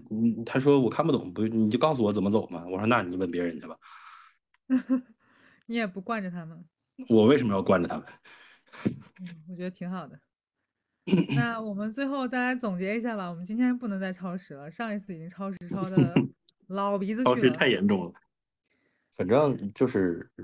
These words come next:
Speaker 1: 今天我觉得主题就是人还是要先想清楚自己要什么，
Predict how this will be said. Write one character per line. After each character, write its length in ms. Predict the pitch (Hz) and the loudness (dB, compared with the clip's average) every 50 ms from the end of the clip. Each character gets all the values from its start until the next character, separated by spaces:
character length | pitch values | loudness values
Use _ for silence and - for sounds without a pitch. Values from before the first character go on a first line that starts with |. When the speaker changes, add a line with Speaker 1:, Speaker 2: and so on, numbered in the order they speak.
| 104 - _ | -16 -16 _
Speaker 1:
今 220 | - - 131 135 | 0 4 4 6
天 200 | 131 135 139 135 | 6 8 8 8
我 160 | 123 104 90 87 | 8 8 8 6
觉 120 | 87 90 | 6 6
得 160 | 98 107 110 | 6 6 6
主 180 | 107 104 - 85 | 6 4 2 2
题 220 | - - 85 90 | 2 0 0 2
就 140 | 95 110 101 | 4 4 4
是 100 | 95 98 - 92 87 85 85 85 85 85 85 | 4 2 2 2 2 2 2 2 2 2 2
人 520 | 85 85 85 82 87 101 117 135 147 151 147 | 2 0 0 0 2 4 4 6 6 4 2
还 240 | 139 - 104 107 | 2 2 0 2
是 100 | 107 139 | 4 6
要 140 | 135 123 120 | 6 6 6
先 200 | 117 - 143 139 | 6 6 6 6
想 120 | 131 104 82 | 6 4 2
清 180 | - 110 117 | 2 2 4
楚 80 | 117 104 | 4 4
自 100 | - 110 | 4 4
己 100 | 95 87 | 4 4
要 160 | 104 107 98 | 4 2 0
什 100 | - - | -2 -4
么， 60 | - | -10